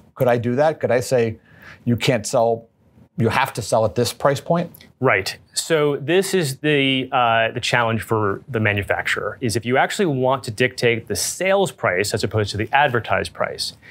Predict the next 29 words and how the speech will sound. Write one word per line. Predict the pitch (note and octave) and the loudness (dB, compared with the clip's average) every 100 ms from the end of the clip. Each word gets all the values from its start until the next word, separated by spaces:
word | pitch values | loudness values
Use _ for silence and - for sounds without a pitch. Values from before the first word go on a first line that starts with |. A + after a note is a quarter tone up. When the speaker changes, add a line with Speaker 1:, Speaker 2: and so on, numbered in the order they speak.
| - - - _ - | -20 -18 -20 _ -4
Speaker 2:
there's | C#3+ | -2
real | A#2 E3 A#3+ | 2 2 2
risk | C3+ A#2 - - - | 0 0 -4 -8 -2
in | C3+ | -2
putting | - E3 D3+ | 0 0 2
it | C#3+ | 0
into | C3+ B2 | 0 0
a | A#2+ | 0
contract. | G#2+ F#2+ - - - _ _ - | 0 0 -2 -6 -12 _ _ -6
So | - C3+ B2+ B2+ B2 - | -2 0 2 0 -2 -4
if | C3+ | -2
you | C#3 | -2
put | - A#3 | 0 0
it | |
in | A3+ | 0
the | F#3+ | 0
contract | F3+ E3 E3+ D#3 | 0 0 0 0
and | C3 | -2
it's | B2 | -2
a | A#2+ C3+ | 0 2
binding | C#3 C#3+ C3+ | 2 2 0
obligation, | B2 A#2 G#2+ G#2+ - G#2 G2+ A2+ | 0 0 0 2 0 0 0 0
that's | D3+ D#3 - | 0 0 0
when | C3+ | 0
you | A#2 | 0
trigger | - C#3+ B2 A#2+ A#2 | -2 0 0 0 0
antitrust | C3 A#2+ G2+ G2 - | 0 0 0 -2 -2
scru-, | - G2+ | -4 -4
scrutiny. | - A#2 G#2 E2+ | 0 0 0 -6